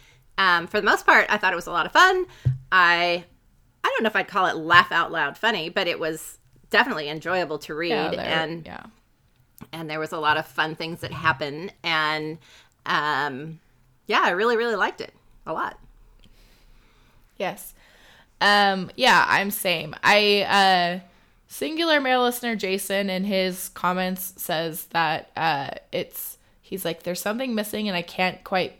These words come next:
Speaker 2: pinpoint what it is," and I think I'm kind of the same. Um, there was things about, we'll, we'll talk about later as we get into questions, that kind of bothered me, but I don't even think that was really it, but,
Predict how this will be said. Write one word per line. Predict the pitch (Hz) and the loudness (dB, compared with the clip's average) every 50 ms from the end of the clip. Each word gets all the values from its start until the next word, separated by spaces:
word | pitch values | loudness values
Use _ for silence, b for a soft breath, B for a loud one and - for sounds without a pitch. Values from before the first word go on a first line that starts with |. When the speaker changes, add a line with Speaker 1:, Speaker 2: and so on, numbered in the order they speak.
| _ _ _ _ - | _ _ _ _ -16
Speaker 2:
pinpoint | - - 180 180 - - 180 180 - | -10 -8 -8 -8 -6 -6 -8 -8 -8
what | - 170 | -8 -8
it | 175 165 160 | -6 -4 -4
is," | 170 180 185 202 | -4 -4 -4 -6
and | 185 | -8
I | 170 175 | -10 -10
think | 180 - 185 190 196 - | -8 -8 -8 -8 -6 -6
I'm | 190 202 208 | -6 -6 -6
kind | 202 - 185 190 196 | -6 -6 -6 -6 -6
of | 190 190 | -6 -8
the | - - | -8 -10
same. | - - - 185 180 180 180 185 196 208 B B B B B B B B | -10 -4 -2 -2 -2 0 -2 -4 -6 -6 B B B B B B B B
Um, | - 180 190 190 180 170 170 175 - _ _ | 2 4 4 4 2 0 -4 -8 -12 _ _
there | - 196 190 190 190 | -2 0 2 2 2
was | 208 214 214 220 214 220 - | 2 2 2 2 2 0 -4
things | - - 208 202 196 190 196 196 190 - - - - | -4 -4 -2 -2 -2 -2 -4 -6 -8 -10 -14 -12 -10
about, | - 185 - 170 175 170 170 170 160 - - - - - - _ _ _ _ _ _ _ | -8 -2 0 2 2 2 2 0 -2 -4 -6 -10 -16 -16 -18 _ _ _ _ _ _ _
we'll, | 180 185 185 - | -8 -8 -6 -8
we'll | - 180 180 | -8 -8 -6
talk | - - 151 - - - | -2 -2 -2 -2 -2 -4
about | - 165 165 151 - - _ - | -4 -4 -4 -4 -6 -8 _ -10
later | 202 185 180 165 160 - - - - | -6 -4 -4 -4 -4 -4 -2 -2 -2
as | - 180 - | -4 -4 -6
we | - | -8
get | - 185 | -6 -6
into | 175 170 165 180 | -6 -6 -8 -10
questions, | - - 160 175 - - 185 180 185 190 196 196 - | -8 -8 -8 -6 -6 -8 -6 -6 -6 -6 -8 -8 -8
that | - 185 180 - - - - | -4 -4 -4 -4 -4 -8 -10
kind | - 190 175 170 | -8 -8 -8 -8
of | 170 - | -8 -6
bothered | - 160 165 175 175 - | -6 -4 -4 -4 -6 -8
me, | 185 185 185 190 | -8 -8 -8 -10
but | 196 196 - - 147 - - B B B B B B _ | -10 -8 -6 -6 -6 -6 -8 B B B B B B _
I | - | -6
don't | 185 196 214 | -6 -4 -4
even | 226 220 220 202 | -4 -6 -6 -8
think | - 208 208 202 185 - | -8 -8 -8 -8 -8 -2
that | - 165 165 160 - - | 4 6 6 6 4 2
was | 202 202 - 208 | -4 -6 -4 -4
really | 208 208 208 208 196 - | -4 -2 -2 -4 -4 -4
it, | - 202 208 - - - | -4 -4 -4 -6 -4 -4
but, | 170 175 139 - - | -2 -2 -2 -4 -10